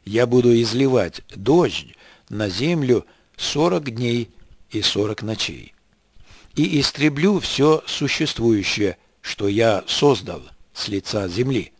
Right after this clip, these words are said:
Ной сделал всё, что Господь повелел ему. Заметили, слушатели, Ной сделал всё, что Господь повелел ему. Ной был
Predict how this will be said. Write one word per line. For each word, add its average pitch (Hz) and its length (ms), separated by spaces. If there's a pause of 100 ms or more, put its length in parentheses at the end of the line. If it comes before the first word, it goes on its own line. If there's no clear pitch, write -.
(1160)
Ной 185 500
сделал 151 560
всё, - 440
что - 220
Господь 101 600 (260)
повелел 101 540 (280)
ему. 127 380 (1400)
Заметили, 135 520
слушатели, 85 540
Ной 151 460
сделал 131 480
всё, - 420
что 101 360
Господь 85 500
повелел 85 480
ему. 87 280 (960)
Ной 151 380
был 127 380